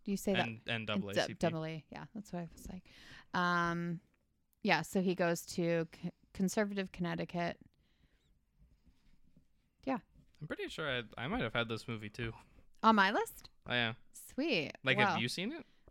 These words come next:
Speaker 1: I haven't. So why don't we watch both together?
Speaker 2: That sounds like a plan to me.
Speaker 1: I like it.
Speaker 2: Um, no, I have, um, the Barack Obama movie.
Speaker 1: What's
Speaker 2: That's
Speaker 1: that
Speaker 2: what I was
Speaker 1: one?
Speaker 2: thinking.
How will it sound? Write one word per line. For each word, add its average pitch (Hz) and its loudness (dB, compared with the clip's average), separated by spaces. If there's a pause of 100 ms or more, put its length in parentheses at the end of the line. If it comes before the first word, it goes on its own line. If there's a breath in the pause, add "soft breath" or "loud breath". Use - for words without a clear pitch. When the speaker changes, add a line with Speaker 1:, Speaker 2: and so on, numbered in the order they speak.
Speaker 1:
I 196 2
haven't. 202 4
So 180 8
why 180 6
don't 185 2
we 180 0
watch 175 4
both 160 0
together? 170 -2 (140)
Speaker 2:
That 120 -8
sounds 120 -2
like 120 0
a 107 -6
plan 127 -2
to 139 -8
me. 147 -4
Speaker 1:
I 175 2
like 175 0
it. - -6 (300)
Speaker 2:
Um, 131 -6 (480)
no, 120 4
I 120 2
have, 123 2
um, 104 -4 (800 soft breath)
the 110 -2
Barack 107 -2
Obama 104 -4
movie. 98 -10 (600)
Speaker 1:
What's 110 -10
Speaker 2:
That's 110 -2
Speaker 1:
that 107 -2
Speaker 2:
what - 0
I - 0
was 92 -4
Speaker 1:
one? 90 -6
Speaker 2:
thinking. 104 -8